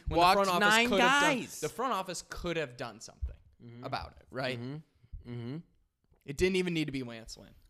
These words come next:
Speaker 2: No.
Speaker 1: It didn't even need to be Mike Clevinger. There could have been somebody, right?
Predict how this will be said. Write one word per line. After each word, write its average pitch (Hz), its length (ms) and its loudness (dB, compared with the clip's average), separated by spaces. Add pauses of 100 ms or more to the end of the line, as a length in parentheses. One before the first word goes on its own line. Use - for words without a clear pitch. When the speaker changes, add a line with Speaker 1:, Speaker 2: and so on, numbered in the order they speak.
(140)
Speaker 2:
No. 277 180 2
Speaker 1:
It - 80 -6
didn't 175 220 -4
even 160 260 0
need 139 120 -4
to 131 60 -14
be 135 120 -4
Mike 120 180 -10
Clevinger. - 460 -18 (600)
There 151 100 -2
could 180 240 -4
have 151 100 -6
been 139 160 -4
somebody, 127 880 -10
right? 135 300 -4